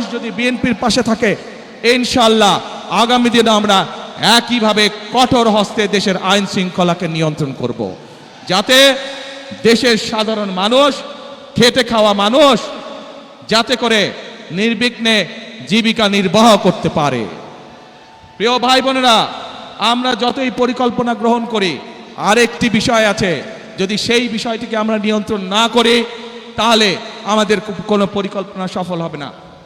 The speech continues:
কি সেটি? সেই বিষয়টাও বিএনপি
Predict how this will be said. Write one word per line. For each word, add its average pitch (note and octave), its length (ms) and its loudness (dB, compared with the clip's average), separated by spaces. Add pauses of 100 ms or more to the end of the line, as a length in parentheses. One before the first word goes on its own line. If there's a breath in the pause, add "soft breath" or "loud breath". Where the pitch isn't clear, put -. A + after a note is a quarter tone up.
(260)
কি G#3+ 200 -6
সেটি? B3+ 300 -4 (500)
সেই A#3+ 340 4
বিষয়টাও G#3+ 520 4 (120)
বিএনপি G#3 440 0